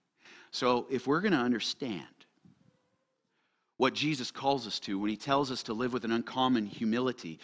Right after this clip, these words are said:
let's get on the same page. Let's put that definition of humility back on the screen. It says this. When we look at humility here in the text, this word means,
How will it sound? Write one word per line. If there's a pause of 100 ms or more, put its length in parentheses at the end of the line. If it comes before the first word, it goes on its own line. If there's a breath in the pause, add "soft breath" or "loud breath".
(300 soft breath)
let's
get
on
the
same
page. (220 loud breath)
Let's
put
that
definition
of
humility
back
on
the
screen.
It
says
this. (260 loud breath)
When
we
look
at
humility
here
in
the
text,
this
word
means,